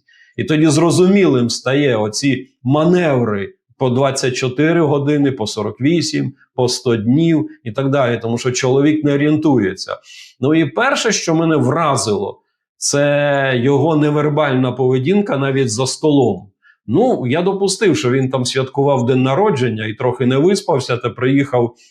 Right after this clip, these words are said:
тому це могло позначитися на його поведінці.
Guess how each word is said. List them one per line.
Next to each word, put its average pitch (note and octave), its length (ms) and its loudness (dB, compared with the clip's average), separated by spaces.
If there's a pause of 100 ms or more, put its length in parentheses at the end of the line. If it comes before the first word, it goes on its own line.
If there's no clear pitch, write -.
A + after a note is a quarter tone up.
(720)
тому C#3+ 260 2
це C#3 140 0
могло C#3 540 2 (300)
позначитися C3 840 0
на A#2 120 0
його A#2 280 2
поведінці. A#2 760 0